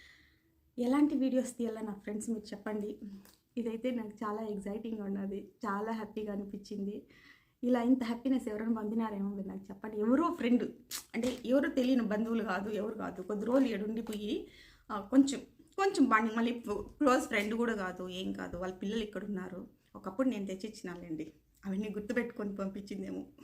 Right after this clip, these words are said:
మలతాడు అంటే ఆ పిల్లకు పాప పుట్టినప్పుడు మలతాడు, అవే,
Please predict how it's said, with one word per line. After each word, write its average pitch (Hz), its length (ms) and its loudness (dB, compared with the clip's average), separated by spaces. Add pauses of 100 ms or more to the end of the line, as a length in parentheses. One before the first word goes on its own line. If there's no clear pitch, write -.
(280)
మలతాడు 190 440 2
అంటే 185 180 -4
ఆ - 20 -4
పిల్లకు 202 360 -6
పాప 196 380 -4
పుట్టినప్పుడు 196 500 -6
మలతాడు, 196 800 -2 (340)
అవే, 190 200 -2